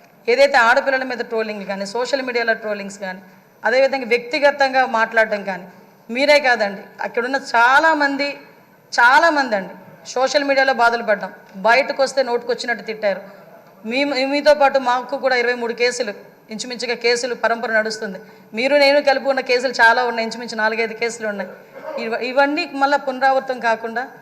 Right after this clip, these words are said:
రాబోయే తరాల వారికి ఒక శాసనసభ అంటే ఇలా ఉండాలి. లాస్ట్ ఫైవ్ ఇయర్స్ చాలామంది నాతో చెప్పారు, "మేము పిల్లలతో కూర్చొని శాసనసభ చూడలేకపోతున్నాం."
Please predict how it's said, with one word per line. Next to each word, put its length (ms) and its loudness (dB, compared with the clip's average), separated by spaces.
రాబోయే 480 6
తరాల 380 2
వారికి 460 -4
ఒక 160 -4
శాసనసభ 680 2
అంటే 180 -4
ఇలా 220 2
ఉండాలి. 400 0
లాస్ట్ 400 4
ఫైవ్ 300 4
ఇయర్స్ 300 4
చాలామంది 600 2
నాతో 240 0
చెప్పారు, 400 -8
"మేము 140 -6
పిల్లలతో 440 4
కూర్చొని 600 -2
శాసనసభ 520 2
చూడలేకపోతున్నాం." 920 -2